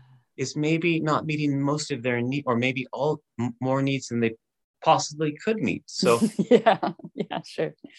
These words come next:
Speaker 1: that came up for us, I think, during our time.
Speaker 2: Yeah, I love the way you're pulling that apart. So I hear a couple layers there. One, when praise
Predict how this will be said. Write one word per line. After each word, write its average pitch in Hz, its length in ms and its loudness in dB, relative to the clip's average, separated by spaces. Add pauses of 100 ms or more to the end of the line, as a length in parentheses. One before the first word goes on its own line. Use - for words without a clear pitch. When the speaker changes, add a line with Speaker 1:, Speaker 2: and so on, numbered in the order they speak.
(200)
Speaker 1:
that 156 200 4
came 113 200 4
up 101 180 0
for 95 200 0
us, 87 200 -4
I 90 60 -2
think, 85 320 -12
during 95 180 0
our 85 100 -4
time. - 200 -10
Speaker 2:
Yeah, 160 460 2
I - 20 -4
love 165 220 2
the 165 80 0
way 170 140 4
you're 156 100 2
pulling 160 420 -2
that 147 140 -2
apart. 143 500 -2 (520)
So - 140 -6
I 156 100 0
hear 170 260 0 (180)
a 190 60 -6
couple 165 340 0
layers 170 480 2
there. 143 300 0
One, 170 640 0 (1080)
when 180 340 -2
praise 190 500 2